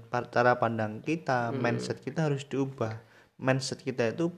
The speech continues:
Speaker 1: bukan mindset pecundang, bukan mindset bangsa yang dijajah, tapi kita mindset-mindset berkemajuan.
Speaker 2: Iya.
Speaker 1: Kita punya
Speaker 2: Hmm.
Speaker 1: tokoh-tokoh besar lah, dulu dapat kita lihat,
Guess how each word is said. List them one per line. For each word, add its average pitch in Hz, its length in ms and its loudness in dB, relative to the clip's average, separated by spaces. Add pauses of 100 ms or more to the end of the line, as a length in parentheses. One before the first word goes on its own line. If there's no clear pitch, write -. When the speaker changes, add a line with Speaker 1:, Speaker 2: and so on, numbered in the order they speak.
(100)
Speaker 1:
bukan 135 320 0
mindset 120 400 -2
pecundang, 104 760 -4
bukan 123 260 -2
mindset 139 540 -2 (500)
bangsa 120 420 2
yang 113 120 2
dijajah, 110 640 -6
tapi 127 360 -2
kita 160 400 2
mindset-mindset 127 960 4 (680)
berkemajuan. 143 880 -2
Speaker 2:
Iya. 131 360 10
Speaker 1:
Kita 147 320 2
punya 120 380 -2 (260)
Speaker 2:
Hmm. 107 600 0
Speaker 1:
tokoh-tokoh 117 600 -2
besar 135 300 -4
lah, 110 160 -2
dulu 117 260 -8
dapat - 380 -8
kita - 220 -10
lihat, 110 360 -4